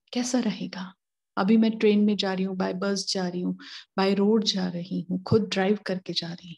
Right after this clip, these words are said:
हूँ, तो सतयुग में कैसा होगा। Mind को ना आप इन चीजों में डालेगी ना, तो वो सतयुग की सैर करके आएगा ना, तो obviously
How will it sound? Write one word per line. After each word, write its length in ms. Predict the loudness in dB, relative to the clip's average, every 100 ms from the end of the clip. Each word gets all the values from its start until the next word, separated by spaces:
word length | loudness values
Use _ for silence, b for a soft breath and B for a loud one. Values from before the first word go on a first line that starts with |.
| -20
हूँ, 220 | _ -20 _ B B _ -2
तो 80 |
सतयुग 380 | 0 0 2 6
में 180 | 6 6
कैसा 260 | 2 0 -2
होगा। 200 | 0 0
Mind 520 | 2 4 4 4 2
को 140 | 2
ना 260 | 4 2 0
आप 200 | -4 -4 _ _ _ _
इन 160 | 6 6
चीजों 380 | 6 0 2 0
में 240 | 0 -4 -8 b b -4
डालेगी 440 | 0 4 4 2 0
ना, 160 | 0
तो 180 | -2 -4
वो 300 | 2 0 0 B B -2
सतयुग 460 | 0 2 0 2
की 100 | 2
सैर 340 | 0 0 0 -2
करके 400 | -2 -2 0 -2
आएगा 360 | 0 -2 -2
ना, 140 | -2 -2
तो 140 | -4 -6
obviously 500 | -6 -4 -4 -4